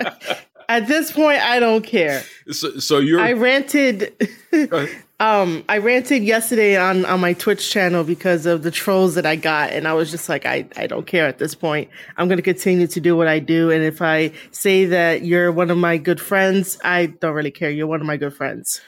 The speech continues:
Speaker 2: You know, it's funny because you really have to get to that point where it's like, "Am I gonna allow these trolls to affect, you know, what I post, what I talk about?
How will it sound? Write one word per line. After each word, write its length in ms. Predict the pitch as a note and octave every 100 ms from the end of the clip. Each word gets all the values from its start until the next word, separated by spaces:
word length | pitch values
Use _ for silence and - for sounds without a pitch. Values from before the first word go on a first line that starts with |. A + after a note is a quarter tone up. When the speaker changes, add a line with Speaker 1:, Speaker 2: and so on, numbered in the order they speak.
| -
Speaker 2:
You 80 |
know, 140 | G#3 F#3
it's 100 | -
funny 480 | - A#3+ G#3+ G2 F#2+
because 800 | A#2 G#2 B2 A2 G2 F2+ - - _ _ _ _ _ _
you 180 | A#2+ B2+
really 400 | B2 G#3+ A#3 D3
have 220 | B2+ -
to 100 | G2+
get 240 | E2+ A2+
to 100 | -
that 240 | F#2+ E2+ -
point 360 | - F#2 D#2
where 220 | - F2 F2
it's 180 | -
like, 380 | F2 E2 D#2 - _ _ _ _ _ _
"Am 140 | G2 G#2
I 120 | D3
gonna 180 | F3 F3+
allow 360 | C3+ A2+ A#2
these 260 | A2 G#2+ -
trolls 480 | - G#2+ G2+ F#2+ -
to 200 | - E2+
affect, 640 | - - F#2 - - - _ _ _ _ _ _
you 80 | A2
know, 100 | F#2+
what 240 | E2 F#2+ G#2+
I 160 | G2+
post, 540 | G2 - F#2+ F#2+ - E2
what 160 | F#2+
I 100 | G2+
talk 380 | G2 - E2+ -
about? 420 | D#2 E2+ E2 D2+